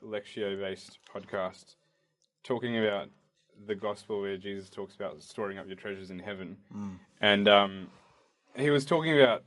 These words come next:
Speaker 1: how that's really just based on, on doing things with sacrificial love
Speaker 2: Yeah.
Speaker 1: for the sake of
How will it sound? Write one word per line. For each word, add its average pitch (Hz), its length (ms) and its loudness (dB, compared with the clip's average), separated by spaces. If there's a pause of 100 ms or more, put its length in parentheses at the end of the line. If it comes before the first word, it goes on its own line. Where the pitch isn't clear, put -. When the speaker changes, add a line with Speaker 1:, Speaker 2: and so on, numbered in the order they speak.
Speaker 1:
how 107 400 -4 (640)
that's 135 380 6
really 127 300 4
just 120 280 -12
based - 320 -6
on, 101 340 -8
on 98 240 -10
doing 107 300 -6
things 104 300 -12
with 95 140 -8
sacrificial 95 680 -10
love 85 360 -8 (240)
Speaker 2:
Yeah. 90 220 -14 (120)
Speaker 1:
for 113 220 0
the 101 100 2
sake 95 340 -2
of 92 220 -6